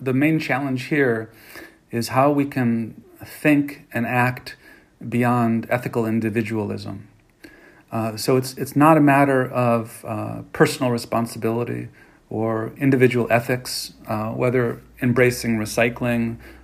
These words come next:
or, uh, limiting our carbon impact or buying an electric car or installing solar panels, um, because ultimately that's not gonna bring about the structural transformation that we need,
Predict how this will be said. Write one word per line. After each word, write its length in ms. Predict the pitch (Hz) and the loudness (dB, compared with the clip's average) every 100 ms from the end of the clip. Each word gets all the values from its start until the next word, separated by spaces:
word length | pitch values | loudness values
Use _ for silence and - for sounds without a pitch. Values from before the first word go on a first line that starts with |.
| - - | -12 -4
or, 480 | 113 113 113 120 127 | 0 0 -2 -6 -8
uh, 180 | 113 107 | -8 -4
limiting 460 | 117 131 139 127 | 2 4 4 4
our 120 | 113 107 | 2 0
carbon 440 | - 120 113 113 | 2 2 4 0
impact 580 | 120 120 120 117 113 - | 0 0 2 0 -2 -6
or 60 | |
buying 400 | 107 113 117 117 | 0 2 4 4
an 80 | 110 | 2
electric 380 | 104 110 107 - | 2 0 -2 -8
car 420 | - 123 123 123 | 2 4 4 2
or 260 | 120 107 107 | -2 -4 -4
installing 540 | 110 113 117 113 117 | -4 0 2 4 2
solar 380 | 113 120 120 117 | 2 2 4 2
panels, 540 | 117 117 127 131 131 - - - - - - - _ _ _ _ | 0 0 0 -2 -6 -14 -16 -16 -16 -16 -20 -20 _ _ _ _
um, 120 | 139 139 | 0 2
because 260 | 147 170 | 2 4
ultimately 400 | 170 170 165 135 | 4 4 2 4
that's 160 | 147 139 | 4 4
not 160 | 147 | 4
gonna 260 | 143 131 117 - - - - - - - | 4 0 0 -4 -20 -16 -14 -14 -14 -6
bring 260 | 127 147 | 4 8
about 480 | 143 123 123 120 - | 8 6 4 2 -4
the 80 | 123 | -8
structural 600 | - - 135 - 131 110 | -6 0 0 0 -4 -4
transformation 800 | - 117 113 117 113 117 - 104 | -2 -2 -2 -2 -2 -2 -4 -4
that 120 | 101 | -4
we 120 | 101 | -4
need, 380 | 104 113 104 104 | -2 0 -2 -6